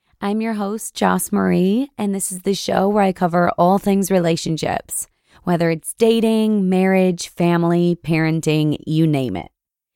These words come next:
And today, I'll be narrating a post from T K Coleman all about the link between self-love and loving what you do. And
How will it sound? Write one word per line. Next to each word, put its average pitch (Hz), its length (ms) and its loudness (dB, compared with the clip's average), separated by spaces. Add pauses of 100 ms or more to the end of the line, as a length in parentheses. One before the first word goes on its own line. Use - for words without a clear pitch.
(180)
And 208 160 0
today, 220 560 0 (240)
I'll 202 160 2
be 214 120 2
narrating 175 520 4
a 180 80 -2
post 180 280 -6
from 180 160 2
T 170 180 -4
K 160 180 2
Coleman 196 580 0 (420)
all 269 260 2
about 285 320 0
the 226 100 2
link 180 360 0
between 175 440 -2
self-love 175 960 0 (120)
and 185 200 2
loving 160 300 2
what 160 140 2
you 147 120 -2
do. 143 400 -4 (720)
And 214 180 0